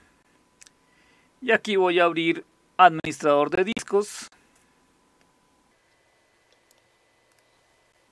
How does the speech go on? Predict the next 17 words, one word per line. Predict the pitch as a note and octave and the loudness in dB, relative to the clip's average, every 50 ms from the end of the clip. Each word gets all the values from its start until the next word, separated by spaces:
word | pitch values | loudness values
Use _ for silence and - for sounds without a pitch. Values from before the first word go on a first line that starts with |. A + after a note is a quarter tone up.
| _ _ | _ _
Y | - A#3 | 4 6
aquí | B3 C4 - G#3+ G#3+ | 6 6 6 2 2
en | G#3+ | 2
el | G#3 G3+ G3+ | 4 4 4
administrador | G3+ G3 F#3 F3 F3 D#3 - E3 D3+ D3+ D#3 - | 4 4 2 -6 -8 -8 -2 0 0 0 0 2
de | G3+ | 2
discos | G3+ G#3 F#3+ - - - G#3+ G3+ | 0 0 0 -4 -4 -4 -4 0
se | F#3 F3+ | 2 2
ven | D#3 D3+ D3+ D#3 | 2 2 0 -2
los | E3+ F3 E3 D3+ | -4 -6 -4 -2
dos | F#3 G3 F3+ | -2 -2 -2
discos | D#3 F3+ F3+ - - G3+ G3 E3+ | -4 -8 -12 -8 -2 -2 -2 -2
duros | E3 F3+ F3 F#3 F3+ | -2 -2 -2 -2 -2
que | - F3 E3 | -4 -6 -4
tiene | - D3 C#3+ D3+ | -2 -4 -4 -4
este | D3+ C#3+ - D#3+ | -6 -6 -6 -4
computador. | F#3 F#3 F#3+ - G3 - - A3 G#3 F#3 F#3+ G3 G3+ - | -4 -4 -4 -6 -4 2 4 4 4 6 4 0 -2 -4